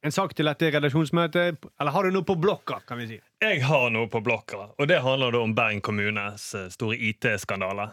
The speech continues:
Speaker 1: Mm.
Speaker 2: For i mai så fikk Bergen kommune
Speaker 1: Altså, en av de mange I T-skandalene.
Speaker 2: En av de mange skandaler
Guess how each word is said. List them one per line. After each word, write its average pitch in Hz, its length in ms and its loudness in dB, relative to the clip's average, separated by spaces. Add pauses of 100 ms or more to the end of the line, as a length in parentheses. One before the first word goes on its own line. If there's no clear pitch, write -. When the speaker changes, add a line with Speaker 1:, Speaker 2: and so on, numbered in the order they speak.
(220)
Speaker 1:
Mm. 117 100 -14 (560)
Speaker 2:
For 180 140 -2
i 170 60 4
mai 214 280 4
så 170 200 0
fikk 127 160 -2
Bergen 147 220 2
kommune 120 260 4 (140)
Speaker 1:
Altså, - 40 -8
en 156 200 0
av 127 60 -2
de 131 80 -2
mange 135 360 0
I 107 80 -8
T-skandalene. 143 420 0
Speaker 2:
En 208 80 4
av 175 100 4
de 147 100 2
mange 147 340 2
skandaler 107 560 -2